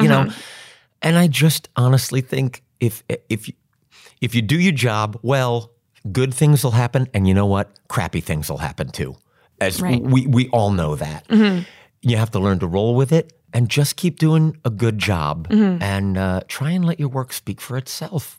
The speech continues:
Speaker 1: That's all.
Speaker 2: Yeah.
Speaker 1: Yeah.
Speaker 2: I think that the fact that you've learned so many things like that and that you're so good at giving back, I feel like, in the theater community, at least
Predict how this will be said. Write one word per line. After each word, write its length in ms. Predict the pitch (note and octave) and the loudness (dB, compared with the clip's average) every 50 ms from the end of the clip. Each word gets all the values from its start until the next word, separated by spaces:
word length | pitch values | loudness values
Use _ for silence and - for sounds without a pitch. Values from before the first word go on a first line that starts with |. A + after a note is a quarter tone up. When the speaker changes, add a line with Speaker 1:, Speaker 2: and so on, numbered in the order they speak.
| _ _ | _ _
Speaker 1:
That's 240 | - D3+ D3 - - | -12 -12 -12 -10 -10
all. 100 | E3 - F#3 | -8 -4 -4
Speaker 2:
Yeah. 220 | F#3 F3+ - - - - _ _ - | -4 -4 -4 -8 -12 -16 _ _ -12
Speaker 1:
Yeah. 400 | C3+ D3 D#3+ E3 D#3+ C3+ F2+ C#2+ - _ _ - | -8 -8 -6 -4 -4 -4 -6 -6 -10 _ _ -4
Speaker 2:
I 60 | G3+ | -2
think 180 | G3 A3 A3 | 0 0 0
that 120 | G#3+ G#3 G#3+ | 0 0 -2
the 80 | G3+ F#3+ | -2 -2
fact 240 | - G#3+ G3+ G3+ - | -2 -2 -4 -4 -4
that 80 | - G#3+ | -4 -2
you've 160 | F#3 D#3+ E3+ | -2 0 0
learned 320 | F3 F#3 F#3 G3 G3 F#3+ | 0 2 2 4 2 2
so 100 | - G3 | 2 2
many 140 | F3+ F3+ F3 | 2 2 2
things 200 | F3 F3 F3 D#3+ | 0 0 0 0
like 180 | F3+ E3 E3+ - | -2 -2 -2 -2
that 260 | F3 E3 E3+ D#3+ - - | -2 0 0 -2 -2 -2
and 180 | E3+ F3 E3+ | -2 0 2
that 180 | E3+ E3 E3 E3 - _ _ _ _ _ | 2 0 -2 -4 -10 _ _ _ _ _
you're 160 | G#3+ A3+ C4 | 0 0 2
so 140 | B3 - A#3 | 2 2 2
good 140 | F#3+ G3+ F#3+ | 2 2 0
at 80 | - - | 0 0
giving 240 | F#3 F3 F3+ F3 | -2 0 0 0
back, 380 | D#3+ E3+ E3 E3 D#3+ - - - - | 0 0 0 -2 -2 -6 -8 -8 -6
I 100 | - F#3+ | -4 -4
feel 200 | - - G3 F#3+ | 0 0 2 2
like, 240 | F#3+ F#3 F#3+ F#3 - | 2 2 0 -2 -2
in 180 | - - F3+ F3+ | -4 -2 0 2
the 200 | E3+ E3+ E3 D#3+ | 2 2 2 2
theater 300 | - - G3 F#3+ F#3 F#3 F3+ | 0 0 2 2 2 2 0
community, 600 | - G3 F#3+ F#3 F#3 F#3 F3+ F#3+ F#3+ F#3 F#3+ - - | 0 0 0 2 2 2 2 0 0 0 -2 -4 -4
at 100 | F3+ F3+ | -4 -2
least 320 | G#3 G#3 G3 - - - | 0 0 0 -2 -4 -6